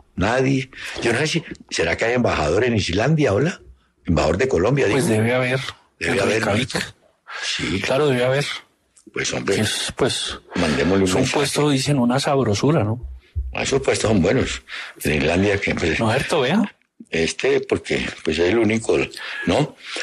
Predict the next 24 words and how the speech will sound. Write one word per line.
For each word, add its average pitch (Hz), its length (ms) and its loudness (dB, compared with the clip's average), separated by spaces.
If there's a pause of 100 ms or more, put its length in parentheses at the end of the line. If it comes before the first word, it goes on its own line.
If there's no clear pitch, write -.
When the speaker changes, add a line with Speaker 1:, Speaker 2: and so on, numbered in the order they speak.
(100)
Speaker 1:
Bueno, 147 360 0 (320)
pero 131 220 2
no 127 60 0
Speaker 2:
Bueno, - 40 -6 (220)
quién 143 400 0
Speaker 1:
echemos 139 60 2
en 131 60 0
Speaker 2:
sabe 143 140 0
a 143 140 0
qué 147 80 0
Speaker 1:
saco 127 100 2
Speaker 2:
Marañón, 113 260 2 (100)
Speaker 1:
roto. 120 260 -2 (840)
Ve, 87 400 -2
Speaker 2:
a 123 40 -4
Speaker 1:
no 110 60 0
Speaker 2:
qué 101 140 0
Speaker 1:
echemos - 60 -2
en - 80 0
Speaker 2:
Marañón 107 300 2
Speaker 1:
saco 107 200 0
Speaker 2:
tienen 110 260 2
allá. 95 180 2
Speaker 1:
roto - 300 -8